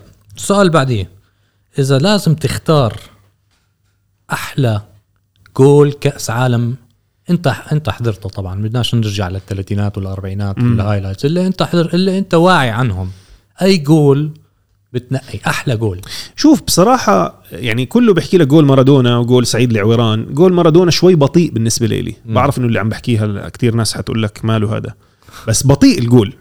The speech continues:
Speaker 1: آه.
Speaker 2: يعني، ب-، ركضته ومحاورته للملعب، ال-، ال-، ال-، ال-، أرضية الملعب ما بتساعد كانت لانسيابية الكرة.
Speaker 1: آه.
Speaker 2: وكان بجوز كرة القدم أبطأ شوي، مع إنه
Speaker 1: آه.
Speaker 2: كان فيها عنف وتدخل أكبر.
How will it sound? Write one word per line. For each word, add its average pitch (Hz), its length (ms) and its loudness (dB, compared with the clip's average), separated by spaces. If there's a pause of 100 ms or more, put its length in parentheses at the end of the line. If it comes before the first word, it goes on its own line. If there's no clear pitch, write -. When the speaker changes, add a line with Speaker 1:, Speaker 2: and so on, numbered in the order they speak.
Speaker 1:
آه. 131 40 -4
Speaker 2:
يعني، 120 200 0
ب-، - 180 -4
ركضته 143 600 0
ومحاورته 123 1000 2
للملعب، 120 840 -2
ال-، 117 180 -2
ال-، 123 220 -2 (360)
ال-، 52 540 -6
ال-، - 340 -10
أرضية 127 360 2
الملعب 135 380 2
ما 160 100 4
بتساعد 143 420 0
كانت 143 320 0
لانسيابية 123 600 2
الكرة. - 360 -8 (120)
Speaker 1:
آه. 117 120 0
Speaker 2:
وكان 208 280 2
بجوز 196 200 0
كرة 202 200 -2
القدم 175 240 0
أبطأ - 360 -6 (200)
شوي، 113 500 -2
مع 113 120 -4
إنه 151 140 0
Speaker 1:
آه. 113 40 -2
Speaker 2:
كان 156 120 0
فيها 135 260 2
عنف 127 420 -4
وتدخل 117 640 -4
أكبر. - 300 -10